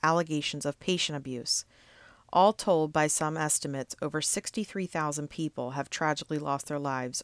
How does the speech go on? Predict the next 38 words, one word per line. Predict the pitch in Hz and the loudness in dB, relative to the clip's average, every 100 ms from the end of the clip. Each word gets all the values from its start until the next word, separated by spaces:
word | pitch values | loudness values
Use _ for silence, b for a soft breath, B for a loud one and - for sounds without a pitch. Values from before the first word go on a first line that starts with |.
| - | -6
on | 147 | -4
the | 147 | -4
grounds | 147 135 127 131 - | -4 -4 -4 -8 -6
over | 143 139 | -6 -4
the | 135 | -6
years. | - 135 - - - - _ _ _ B B B B B B B - | -8 -8 -8 -8 -12 -12 _ _ _ B B B B B B B 4
Waverly | 214 247 262 | 6 6 6
Hills | 220 220 | 6 4
Sanatorium | - 196 180 - 170 156 156 | 4 2 0 2 2 2 2
has | 156 | -2
remained | 160 156 156 | -2 -2 -2
abandoned | 151 156 147 147 147 | -2 -2 -2 -2 -4
since | - 147 | -6 -8
the | - | -6
early | - 143 143 139 | -4 -2 -2 -4
eighties. | 143 131 127 - - _ _ _ _ - _ _ _ _ _ - | -6 -6 -10 -12 -20 _ _ _ _ -20 _ _ _ _ _ -8
Several | - 196 214 214 | 0 0 2 0
individuals | 214 185 180 160 156 147 | 0 2 0 2 -2 -2
have | - 156 | -2 -2
attempted | 156 - 156 160 - | -2 -4 -4 -6 -4
projects | - 190 170 156 - | 2 2 2 -2 -4
on | 147 | -2
the | 143 | 0
site, | - 135 - - | 0 -2 -4 -4
but | 160 | -2
none | 160 170 | 0 0
have | 165 | 0
come | - 156 | -4 -4
to | 151 | -4
fruition. | 147 151 147 143 - 120 - B B B B B B | -4 -2 0 -2 -4 -8 -14 B B B B B B
The | 185 | -2
property | - 220 247 233 | 6 6 6 4
is | 214 | 4
currently | - - 185 180 165 | 0 0 2 2 2
owned | - 160 156 | 2 2 4
by | 151 | 4
a | 143 | 4
couple | - 170 143 135 | 2 2 2 0